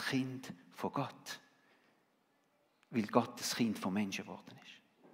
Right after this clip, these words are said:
Und gut möglich, dass du auch noch alles Mögliche sonst bist.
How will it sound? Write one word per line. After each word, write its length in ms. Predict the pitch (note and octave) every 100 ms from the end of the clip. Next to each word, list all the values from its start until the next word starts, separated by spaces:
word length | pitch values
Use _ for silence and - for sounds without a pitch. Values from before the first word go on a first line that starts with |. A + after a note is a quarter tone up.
| - - _ _ _ _ _ _ _ _ _ _ _ _ _ - - -
Und 100 | -
gut 220 | G3+ G3+
möglich, 320 | G#3+ A3 G3+
dass 160 | G3 -
du 140 | E3+
auch 160 | E3+ F#3+
noch 240 | F3+ F3
alles 500 | D#3+ F3+ F3 F3 - - - G3
Mögliche 400 | D3+ F3+ G#3 G3
sonst 420 | F#3 A#3 C#4+ -
bist. 360 | - F#2 - -